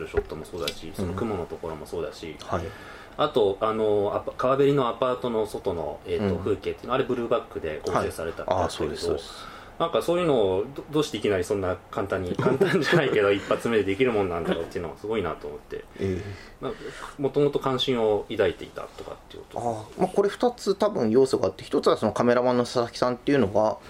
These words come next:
Speaker 2: まあ、僕と大学院で同級生なんですけれども、まあ、僕に、まあ、先んじてというか、商業映画の現場でずっとやっていた人で、まあ、
Speaker 1: うん。
Speaker 2: シーエムの現場でもやっていたし、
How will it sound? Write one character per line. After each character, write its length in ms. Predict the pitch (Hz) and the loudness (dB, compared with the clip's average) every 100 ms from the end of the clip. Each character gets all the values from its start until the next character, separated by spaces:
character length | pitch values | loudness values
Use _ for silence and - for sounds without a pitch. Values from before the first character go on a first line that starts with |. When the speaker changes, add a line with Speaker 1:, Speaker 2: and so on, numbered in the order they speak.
| - | 0
Speaker 2:
ま 220 | 143 95 | 2 2
あ、 40 | - - - - - - | 0 -10 -18 -20 -14 -2
僕 260 | 139 135 - | 0 0 4
と 380 | 185 175 - - - - 143 | 6 8 4 0 -12 -14 2
大 160 | 143 | 4
学 160 | 151 156 | 4 4
院 80 | 127 | 2
で 80 | |
同 180 | 90 113 | 4 2
級 140 | - 135 | 2 0
生 160 | 90 | 0
な 100 | - | -2
ん 80 | - | -4
で 60 | - | -6
す 100 | - | -4
け 80 | |
れ 60 | 87 | -2
ど 100 | 87 | 0
も、 240 | 104 104 - - - | 2 2 0 -8 0
ま 120 | 180 | 2
あ、 20 | |
僕 540 | 123 123 131 135 135 - | 2 0 4 6 6 4
に、 220 | 107 165 - - - - | 2 0 0 -14 -14 0
ま 180 | 127 90 | 0 0
あ、 40 | |
先 280 | - - 113 | -6 0 2
ん 100 | 101 | 2
じ 80 | - | -2
て 100 | - | -4
と 140 | - | -2
い 20 | 62 | -4
う 80 | - | -4
か、 240 | - - - - - | -4 -6 -6 -16 -2
商 220 | - 117 | 2 6
業 360 | 117 117 120 - - | 6 8 6 4 4
映 160 | 156 | 4
画 80 | 143 | 4
の 80 | 127 | 4
現 140 | 98 | 4
場 120 | 95 | 4
で 80 | 90 | 2
ず 140 | 85 87 | 0 -4
っ 20 | |
と 160 | - | -2
や 60 | 80 | -4
っ 40 | |
て 160 | - - | -4 -10
い 40 | |
た 100 | - | -10
人 240 | - - - | -12 -12 -6
で、 180 | - - | -4 0
ま 100 | 104 | 0
あ、 40 | |
Speaker 1:
う 40 | 85 | 0
ん。 20 | |
Speaker 2:
シ 180 | - - | -2 2
ー 40 | 92 | 2
エ 20 | |
ム 100 | 90 | 2
の 60 | |
現 140 | 87 92 | 2 2
場 120 | 98 | 4
で 80 | 98 | 2
も 100 | 90 | 0
や 80 | - | -6
っ 20 | |
て 140 | - | -8
い 40 | - | -8
た 140 | - | -8
し、 240 | - 110 | -2 -2